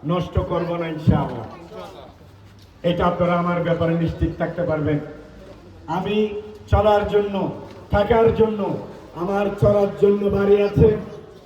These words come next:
থাকার জন্য বাড়ি আছে, আমি খাওয়ার জন্য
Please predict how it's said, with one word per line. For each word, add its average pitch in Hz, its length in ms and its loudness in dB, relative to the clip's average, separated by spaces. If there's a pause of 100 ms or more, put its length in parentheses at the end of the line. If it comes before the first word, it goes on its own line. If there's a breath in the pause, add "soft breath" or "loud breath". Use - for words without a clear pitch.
(180)
থাকার - 380 -2 (120)
জন্য 220 280 -6
বাড়ি 208 440 -2
আছে, 233 380 0 (460)
আমি 196 280 -6 (160)
খাওয়ার 220 280 2 (140)
জন্য 220 400 0